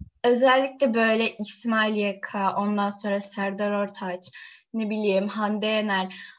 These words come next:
Bunlar bence ciddi anlamda yaptığınız i-, işe sizi çok iyi odaklandırıyor. Ben bugün mesela bir sürü sayfa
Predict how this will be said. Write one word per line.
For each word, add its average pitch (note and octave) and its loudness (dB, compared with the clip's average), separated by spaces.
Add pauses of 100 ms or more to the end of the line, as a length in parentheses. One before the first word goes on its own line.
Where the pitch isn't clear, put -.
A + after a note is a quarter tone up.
(140)
Bunlar E4+ 4
bence E4+ 2 (280)
ciddi B3+ -2
anlamda F4 -2
yaptığınız C#4+ -2
i-, D#4 -10 (140)
işe F4 -2
sizi D#4 -8
çok - -8
iyi D#4+ 0
odaklandırıyor. G3+ -2 (420)
Ben C#4+ 4
bugün F4+ -2
mesela F4+ 0 (920)
bir B3 -2
sürü C#4+ 2 (340)
sayfa B3 0